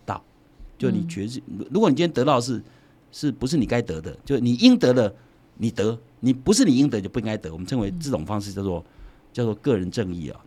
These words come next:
Speaker 1: 那第二种就是待人跟被对待的方式，我们也可以问他到底合不合宜。
Speaker 2: 嗯。
Speaker 1: 如果不合宜，我们就说不正义啊。所以如果一个人得到的东西跟被对待的方式都是他应得的，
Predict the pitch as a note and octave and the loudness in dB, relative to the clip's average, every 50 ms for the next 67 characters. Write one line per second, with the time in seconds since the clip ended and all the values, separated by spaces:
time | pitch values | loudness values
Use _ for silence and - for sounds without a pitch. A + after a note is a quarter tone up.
0 | _ - - - E3 F3 E3+ C4+ C#4 A#3+ D3 A#2+ G2+ G#2+ C#3+ C#3 - - - G#3 | _ -14 -2 2 2 2 6 8 8 10 10 8 4 2 2 0 0 2 2 4
1 | F3+ D3 A#2+ A2 G2+ F#2 G#2 G#2+ B2 C#3+ C#3+ C3+ - E3 D3 C3 C3 - - D3 | 4 4 4 2 0 -2 -2 -2 -2 -2 -2 -2 0 2 2 2 2 0 0 0
2 | B2+ - B2 G#2+ G2 F2+ - - A2 G#2 G2+ G#2 G2+ - - G2+ E2+ - - _ | 2 2 0 -2 -2 -4 -6 -4 -4 -4 -2 -4 -4 -6 -8 -8 -10 -12 -14 _
3 | - - G#2+ A2 A#2+ - - G#2 F#2+ F#2 - _ _ _ _ _ _ _ - D#3 | -14 -8 -4 -4 -4 -4 -4 -6 -6 -6 -8 _ _ _ _ _ _ _ 0 0
4 | C#3 G#2+ - A#2+ B2 A#2+ - C#3 G#2+ F#2+ - G#2 - - _ _ - A2 A2 B2 | 0 0 0 -4 -6 -4 -4 -4 -4 -4 -6 -12 -18 -20 _ _ -6 -6 -6 -4
5 | C3+ A#2 G2 F#2+ F#2 A2+ A2 D#2+ C#2 C#2 E2 G2 - _ _ _ _ - G3 G3 | -6 -6 -2 0 0 0 0 -2 -8 -14 -16 -18 -20 _ _ _ _ -4 0 0
6 | F#3 F3 E3+ D#3+ - E3+ - - B2+ G2+ G#2+ G2+ E2+ E2+ - A2 G2+ F#2 - A2 | 2 4 4 2 2 0 -2 -2 -2 0 -2 -2 -4 -4 -2 -2 -2 -2 -2 -4
7 | G#2+ - - F2 - - G2+ F2 F2 D#2+ C2+ G#1 - - _ _ _ - - - | -4 -4 -4 -10 -6 -4 -4 -4 -4 -6 -8 -10 -12 -16 _ _ _ -20 -20 -20
8 | - - - F#3+ F3+ - - - C3+ A3 C#4 C4 G3 F3 F#3 D#3+ D#3 B2+ B2 C3+ | -12 0 4 6 6 6 4 4 6 8 10 10 8 6 6 4 4 4 4 2
9 | C#3 - - - _ _ _ - C#3 D#3+ E3+ G#3 F3 D3+ B2+ C#3+ C#3 D3 C3+ C3+ | -2 -4 -10 -20 _ _ _ 4 4 6 8 8 8 8 8 6 2 2 2 2
10 | C#3 C#3 C3+ - - - _ _ _ _ - F#3+ G3 G#3+ G3+ - - - A3 F#3+ | 0 0 0 0 -6 -20 _ _ _ _ 2 4 4 4 2 0 4 6 8 8
11 | D#3+ D#3 - F3 D3 B2 C#3+ C3 B2+ A2+ - B2 B2 B2 A#2+ A#2+ A2+ B2 A2+ A#2+ | 8 8 6 6 6 6 6 4 2 2 2 0 -2 -2 -2 -2 -2 -2 -2 -2
12 | A#2 - - A#2+ A#2+ A#2 A#2 A#2 - - C#2+ D2 D#2 - | -4 -4 -2 0 0 0 0 0 -4 -10 -10 -10 -10 -12